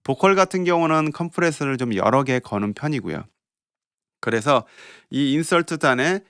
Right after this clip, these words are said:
이펙터를 걸 때 이펙터의 어떤 그런 순서와 조합에 따라 사운드가 많이 달라집니다. 그래서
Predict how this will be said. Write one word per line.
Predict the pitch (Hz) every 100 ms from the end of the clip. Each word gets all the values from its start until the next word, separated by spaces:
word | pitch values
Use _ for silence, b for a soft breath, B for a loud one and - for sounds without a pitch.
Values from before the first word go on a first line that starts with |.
| _
이펙터를 | - 160 156 151 135
걸 | 104
때 | 95 147 160
이펙터의 | 113 - 131 - 135
어떤 | 113 - 107
그런 | 104 104 104 _ _ _ _ _ -
순서와 | - 202 190 185 147
조합에 | 147 - 107 120 127 120 - - _ _ _
따라 | 135 151 113 123 165
사운드가 | - 147 160 147 143
많이 | 92 101
달라집니다. | - 107 117 98 - - - _ _ _ _ _ _ _ _ _ _ _ _ _ _ _ -
그래서 | - 120 139 165 107